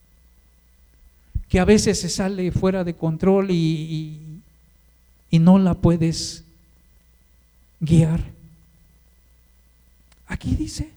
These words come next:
"Venid a mí", dice. Tenemos que doblar nuestras rodillas y poner toda nue-, nuestra ansiedad ahí, en las manos de Dios. Todo lo que nos pesa, todo lo que nos,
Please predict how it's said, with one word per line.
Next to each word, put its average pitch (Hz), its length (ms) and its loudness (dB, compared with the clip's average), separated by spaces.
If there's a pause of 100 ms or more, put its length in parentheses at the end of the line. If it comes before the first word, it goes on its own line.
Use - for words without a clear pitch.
(720)
"Venid 214 380 -2
a 196 80 -6
mí", 190 180 0
dice. - 360 -12 (2500)
Tenemos 311 440 4
que 269 140 0
doblar 247 320 0
nuestras 277 360 0
rodillas 247 540 2
y 220 60 4
poner 226 400 -2
toda 220 720 -6 (240)
nue-, 202 320 -4
nuestra 196 400 -2
ansiedad 170 540 -2
ahí, 135 220 -16 (1000)
en 156 100 -2
las 160 200 -6
manos 147 340 -8
de 139 80 -12
Dios. - 480 -16 (1700)
Todo 311 320 8
lo 277 200 8
que 254 120 0
nos 226 320 -2
pesa, 214 480 2
todo 262 240 2
lo 254 180 0
que 233 140 -2
nos, 214 380 2